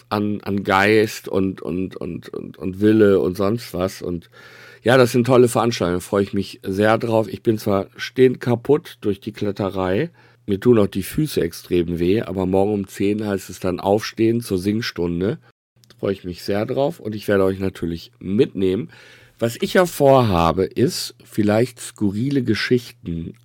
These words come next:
auszugraben und euch vorzutragen. Es gibt ja entweder News, also so Sachen, dass, ich habe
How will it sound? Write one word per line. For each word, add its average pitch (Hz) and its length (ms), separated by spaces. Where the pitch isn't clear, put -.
auszugraben 104 960
und 85 220
euch 82 200
vorzutragen. - 1000
Es - 120
gibt 120 260
ja 90 140
entweder 98 500
News, 135 640
also 87 220
so 82 400
Sachen, 95 800
dass, - 480
ich - 140
habe - 100